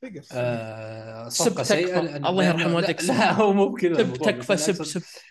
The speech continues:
Speaker 2: أنا أقصد إنه ال-، ال-، حتى الغرض اللي كان جاي عشان إنه يكون مثل مهاجم منصة أو ما، ما سواه، فهمت؟ يعني، السوء، السوء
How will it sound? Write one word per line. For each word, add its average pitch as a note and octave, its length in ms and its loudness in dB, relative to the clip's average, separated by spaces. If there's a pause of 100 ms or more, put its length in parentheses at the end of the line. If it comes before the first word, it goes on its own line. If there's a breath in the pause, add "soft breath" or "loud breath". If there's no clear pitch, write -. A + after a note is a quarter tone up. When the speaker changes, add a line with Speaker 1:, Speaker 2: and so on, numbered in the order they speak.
(120)
Speaker 2:
أنا D#3 220 0
أقصد D#3 320 -4
إنه C#3 320 -8
ال-، B2+ 180 -8
ال-، B2 180 -8
حتى F3 300 -2
الغرض C#3+ 400 0
اللي A2+ 160 -8
كان B2+ 340 -8 (260)
جاي C#3 280 -4
عشان A2 420 -6
إنه A2 160 -12
يكون A2 240 -14
مثل A2+ 160 -12
مهاجم A#2 440 -6
منصة B2 560 -4 (380 loud breath)
أو A2 100 -10
ما، A#2+ 200 -12
ما D#3 120 -2
سواه، A#2 400 -6 (200)
فهمت؟ - 320 -20 (180)
يعني، G2 220 -18 (100)
السوء، B2+ 680 -4
السوء E3 460 -4